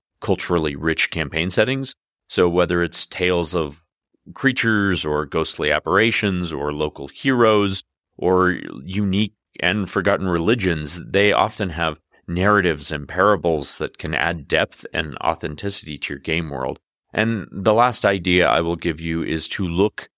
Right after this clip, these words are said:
into the realm of science and futurism. It can be a great depth of information and innovative campaign ideas. Look at cutting-edge scientific discoveries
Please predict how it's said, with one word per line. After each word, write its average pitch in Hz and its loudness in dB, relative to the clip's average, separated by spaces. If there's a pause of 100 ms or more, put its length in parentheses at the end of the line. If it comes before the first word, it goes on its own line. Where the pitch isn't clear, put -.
(280)
into 90 -2
the 92 0
realm 98 2
of 80 -2
science 80 0
and 78 -16
futurism. 73 -2 (200)
It 92 -2
can 92 0
be 90 4
a 85 0
great 101 0
depth - 0
of - -8
information 71 -4 (340)
and 78 -2 (140)
innovative 85 2
campaign 78 -6
ideas. 69 -6 (360)
Look 95 0
at 90 2 (200)
cutting-edge 90 2
scientific 90 0
discoveries 80 0